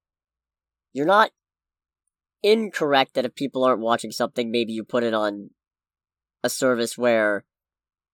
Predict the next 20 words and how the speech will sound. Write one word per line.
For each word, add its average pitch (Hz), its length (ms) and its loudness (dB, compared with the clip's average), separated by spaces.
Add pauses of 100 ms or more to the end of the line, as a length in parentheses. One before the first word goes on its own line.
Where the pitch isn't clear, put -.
(340)
people 131 260 -4
will 117 100 -2
pay 147 240 4
to 123 80 2
watch 107 320 0
it, 120 60 -2
and 95 120 -6
therefore 110 260 -2
it 104 60 -8
gets 107 180 -4
you 104 60 -6
money, 104 200 -2
but 113 280 -2 (120)
A, 160 320 4 (260)
that 113 120 -10
still 196 220 0
feels 156 240 2
kinda 139 240 0
gross. 127 460 2 (340)
B, 147 520 4